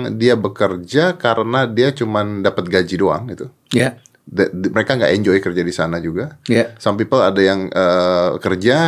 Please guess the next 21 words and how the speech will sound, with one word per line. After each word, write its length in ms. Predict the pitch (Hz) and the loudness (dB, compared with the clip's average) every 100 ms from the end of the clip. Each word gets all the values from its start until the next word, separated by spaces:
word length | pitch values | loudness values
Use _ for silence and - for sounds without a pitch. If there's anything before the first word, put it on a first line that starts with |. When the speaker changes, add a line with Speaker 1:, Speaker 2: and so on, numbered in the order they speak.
| 143 | 0
Speaker 1:
karena 260 | 131 98 98 | -2 -2 0
mereka 260 | 95 95 92 | -2 0 0
mau 140 | 92 | 0
belajar. 600 | 87 82 82 147 165 - _ _ _ | 0 0 0 -4 -6 -14 _ _ _
Speaker 2:
Iya. 240 | - 117 123 | -2 -2 -2
Speaker 1:
Dia 340 | - - 90 104 | -6 -6 0 0
bisa 220 | 87 110 | 2 0
belajar 320 | 90 87 90 | 2 2 2
sesuatu 420 | 92 87 85 107 | 0 0 0 0
dan 140 | 147 98 | 0 2
dia 100 | 107 | 2
bisa 320 | 98 104 95 | 0 0 0
melakukan 640 | - 85 101 92 92 95 | -2 -2 -2 0 -2 -2
sesuatu 400 | 92 90 90 - | -2 -2 -2 -2
juga. 340 | 85 92 147 - | -6 -4 -6 -8
Speaker 2:
Betul. 320 | _ 117 143 165 - - | _ 0 0 -2 -14 -12
Speaker 1:
Some 240 | - 101 | -4 0
people 180 | 107 127 | 2 0
kerja 280 | 120 92 117 | -2 0 0
cari 160 | 120 95 | 2 -2
pengalaman. 540 | 95 92 80 - - | 0 0 0 -4 -12